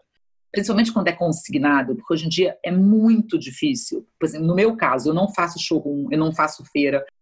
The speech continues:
Então, as lojas não me acham. E eu não faço por alguns motivos. Primeiro, pra não agregar custo, pra não ter risco de cópia. Eu tenho muita coisa copiável, porque eu faço arte, né? Então, eu tenho essa fobia.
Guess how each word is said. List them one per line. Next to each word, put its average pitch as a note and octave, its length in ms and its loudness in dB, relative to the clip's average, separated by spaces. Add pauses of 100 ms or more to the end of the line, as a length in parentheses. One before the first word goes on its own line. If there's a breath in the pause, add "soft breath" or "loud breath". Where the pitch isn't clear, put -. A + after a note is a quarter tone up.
Então, F4+ 140 -4
as - 80 0
lojas C4+ 260 2
não B3+ 120 4
me B3 80 0
acham. E3+ 480 -2 (100)
E D3+ 60 -2
eu F3+ 80 2
não G#3 120 -2
faço G3+ 240 -2
por G#3 80 -2
alguns G3+ 220 0
motivos. G#3+ 420 -2
Primeiro, E3 240 0
pra D3 120 -2
não F3 100 0
agregar F3 300 2
custo, C#3+ 460 -4 (460)
pra E3 120 0
não E3+ 120 0
ter E3 120 0
risco A#3 400 -2
de E3+ 120 -6
cópia. C#3 480 -2 (280)
Eu D#3+ 120 0
tenho F3 160 -2
muita F#3+ 240 0
coisa F3+ 240 -2
copiável, C3+ 680 -2
porque C3 160 -10
eu C3 40 -6
faço C#3+ 260 -2
arte, - 380 -4
né? C3 140 2
Então, D#3+ 440 -2 (320)
eu - 80 -8
tenho D#3+ 120 0
essa E3 200 -4
fobia. D#3 560 -2